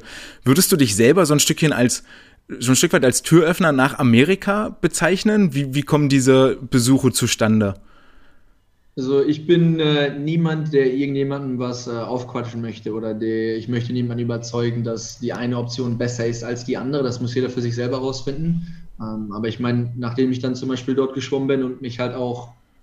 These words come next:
Speaker 2: ja, in recht kurzer Zeit extrem verbessert habe, haben mich dann natürlich auch gewisse Leute gefragt, „Okay, wie, wie kann das sein, dass du dich in so kurzer Zeit so stark verbessern kannst?“ Äh, haben natürlich angefangen, Fragen zu stellen, „Wie läuft das Training dort?“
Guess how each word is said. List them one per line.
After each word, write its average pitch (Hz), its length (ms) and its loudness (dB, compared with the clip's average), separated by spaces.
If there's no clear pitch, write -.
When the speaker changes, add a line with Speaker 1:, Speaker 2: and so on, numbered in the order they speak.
Speaker 2:
ja, 120 120 -6
in 117 120 -4
recht 127 220 -4
kurzer 139 300 0
Zeit 120 260 -4
extrem 127 460 -4
verbessert 123 460 -6
habe, 113 340 -4
haben 113 260 -4
mich 110 140 -4
dann 117 120 -4
natürlich 113 340 -4
auch 104 160 -8
gewisse 113 260 -8
Leute 113 220 -4
gefragt, 110 380 -6
„Okay, 110 340 -2
wie, 113 280 -6
wie 120 120 -4
kann 117 120 -4
das 104 140 -6
sein, 139 340 0
dass 120 460 -4
du 123 100 -4
dich 117 140 -4
in 117 100 -6
so 123 120 -2
kurzer 123 260 -2
Zeit 117 500 -4
so 123 240 -6
stark 123 280 -4
verbessern 139 400 -2
kannst?“ 165 360 -2
Äh, 120 40 -8
haben 117 320 -2
natürlich 120 340 -2
angefangen, 117 340 -4
Fragen 117 260 -6
zu - 100 -18
stellen, 113 260 -8
„Wie 127 80 -2
läuft 120 240 -4
das - 100 -18
Training 139 360 -4
dort?“ 135 380 0